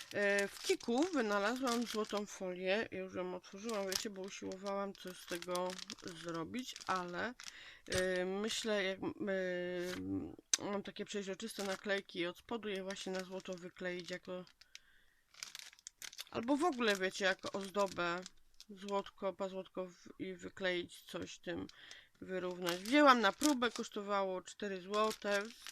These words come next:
Zobaczymy. To jest taka folijeczka, bardzo delikatna, taka, to jest tak jak pióreczko dosłownie, to fiurgo, tak powiem. O, widzicie? To tak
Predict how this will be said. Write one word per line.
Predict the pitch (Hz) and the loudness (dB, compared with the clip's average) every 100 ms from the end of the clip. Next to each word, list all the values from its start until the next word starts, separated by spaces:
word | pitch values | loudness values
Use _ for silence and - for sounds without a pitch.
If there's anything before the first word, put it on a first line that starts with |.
| - - | -6 0
Zobaczymy. | 294 240 233 190 190 | 4 4 2 0 -2
To | 202 | 0
jest | 262 - | -2 -2
taka | - 247 | -4 0
folijeczka, | 240 240 240 247 - - 220 - - - - | 2 2 4 2 2 0 0 -2 -12 -6 0
bardzo | 220 226 214 | 2 2 0
delikatna, | 196 202 202 - 226 - 196 | -4 -6 -6 0 0 2 -2
taka, | - 208 - - - - - - - - - - - - | -2 -8 -8 -10 -14 -14 -14 -16 -18 -14 -8 -8 -8 -10
to | 214 | -8
jest | 208 | -6
tak | 220 196 | -6 -6
jak | 208 | -6
pióreczko | - 220 226 214 - 185 | -8 -4 -2 -2 -4 -6
dosłownie, | 185 - 185 180 185 | -8 -8 -10 -8 -10
to | - | -10
fiurgo, | 190 - 214 220 175 - _ _ - - - - | -12 -4 -2 -2 -6 -14 _ _ -16 -14 -16 -14
tak | - 196 _ | -12 -12 _
powiem. | 196 202 190 | -10 -8 -6
O, | - 180 185 | -4 -4 -6
widzicie? | 185 202 185 - 220 220 233 _ - | -12 -16 -16 -10 -6 -6 -8 _ -18
To | |
tak | 214 208 | -14 -12